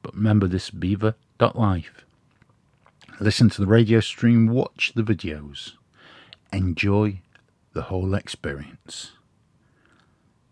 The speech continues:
But remember, we're all there together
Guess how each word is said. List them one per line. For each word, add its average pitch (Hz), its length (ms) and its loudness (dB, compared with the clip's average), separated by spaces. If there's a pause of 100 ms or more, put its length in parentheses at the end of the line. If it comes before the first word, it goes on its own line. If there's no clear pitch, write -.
(500)
But - 140 -16
remember, 85 520 -8 (520)
we're 78 140 -10
all 95 140 -4
there 104 220 -2
together - 460 -8